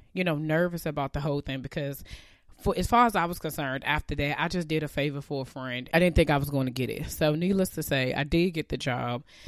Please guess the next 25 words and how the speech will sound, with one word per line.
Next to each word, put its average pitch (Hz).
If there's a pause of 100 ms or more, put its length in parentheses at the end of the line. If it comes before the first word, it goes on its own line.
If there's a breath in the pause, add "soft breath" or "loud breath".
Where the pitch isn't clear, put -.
(240 loud breath)
They 160
literally 175
told 156
her, 143
like, 117 (240)
basically, 165
if 143
she 208
doesn't 180
make 143
it, 135
that's 131
on 143
you. 127 (120)
She -
has, 135
like, 123
six -
months 156
to 170
do 143
it, 131 (320 loud breath)
and 147
we'll 135
see. 110